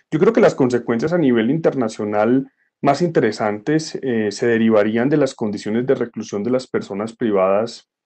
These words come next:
a, o condenadas a prisión perpetua en caso de ser aprobada,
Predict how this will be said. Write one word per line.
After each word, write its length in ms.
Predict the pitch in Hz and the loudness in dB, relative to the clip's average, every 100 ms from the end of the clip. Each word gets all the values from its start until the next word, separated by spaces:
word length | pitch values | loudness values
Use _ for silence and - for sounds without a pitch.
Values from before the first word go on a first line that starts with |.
| - - | -20 -4
a, 220 | 107 98 - 92 - _ _ _ - | -4 -4 -8 -20 -20 _ _ _ -14
o 180 | - 110 | -10 -6
condenadas 540 | 110 104 101 107 123 | -4 0 2 2 2
a 80 | 131 | -2
prisión 320 | - 98 98 | -6 -6 -6
perpetua 460 | 95 127 131 120 127 | -4 -2 -2 0 -2
en 80 | 123 | 2
caso 280 | 139 120 131 | 4 4 4
de 60 | |
ser 140 | 104 113 | 4 2
aprobada, 580 | 120 143 113 101 139 | 4 4 6 4 2